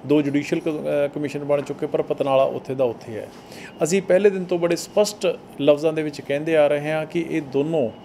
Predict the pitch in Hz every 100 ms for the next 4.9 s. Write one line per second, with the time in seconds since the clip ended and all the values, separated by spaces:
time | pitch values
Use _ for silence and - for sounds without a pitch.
0 | - - - - 139 135 147 156 160 165
1 | 165 - 156 143 147 160 156 - - 139
2 | 131 131 127 127 135 135 127 127 - 147
3 | 156 180 190 165 123 123 135 139 160 139
4 | 139 135 139 139 120 117 113 135 170